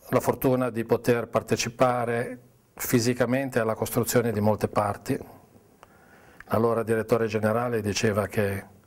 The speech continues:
io ero avvantaggiato perché come ingegnere dell'ufficio tecnico, andando in officina, conoscevo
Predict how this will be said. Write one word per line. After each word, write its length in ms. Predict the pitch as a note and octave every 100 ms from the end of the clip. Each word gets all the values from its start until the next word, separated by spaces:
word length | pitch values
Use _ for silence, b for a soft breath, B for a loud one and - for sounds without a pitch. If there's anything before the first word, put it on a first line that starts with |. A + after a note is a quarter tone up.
| B B B B B B B B B
io 240 | A#2+ A#2+
ero 260 | A#2+ A#2 A2+
avvantaggiato 1200 | A2 A2+ G#2+ A2 A2+ B2 G#2 - G2 C4+ C#4+ B B B B _
perché 300 | A2 G#2 A2+
come 300 | - A#2 A2+
ingegnere 580 | A#2 A2+ A2+ A#2 A2 G#2+
dell'ufficio 440 | G#2+ G#2+ A#2 -
tecnico, 720 | - A2 A2 G#2+ A2 - - B B B B B B B B B - _ - _ - -
andando 420 | A#2+ A#2 B2 B2
in 100 | A#2
officina, 540 | A2+ C3 - A2+ A2
conoscevo 880 | G#2 A2+ A2 - A2 G#2+ G#2+ G2+ F#2+